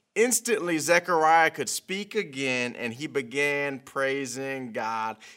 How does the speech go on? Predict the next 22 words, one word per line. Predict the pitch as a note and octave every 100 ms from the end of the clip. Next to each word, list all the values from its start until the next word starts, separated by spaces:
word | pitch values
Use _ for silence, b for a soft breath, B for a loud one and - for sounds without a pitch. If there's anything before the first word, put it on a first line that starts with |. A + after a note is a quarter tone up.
| -
I | D#3
know | F3+
this | G#3 F3
is | E3+
a |
bit | D3+ F3+
of | D#3+
a | D3
wild | D#3 D3+ D3
story | - D#3
to | C#3
jump | C3 D3+ D3
into | C#3+ C3 D3
if | C3
you | C3
haven't | C3 C3 A2+
been | B2+
tracking | A2+ C3+ B2+ A#2
along | A#2+ C3+ C#3 C3+ B2+
in | A#2+
this | A2+ A2+
narrative, | C3+ C#3 C3 C3 B2+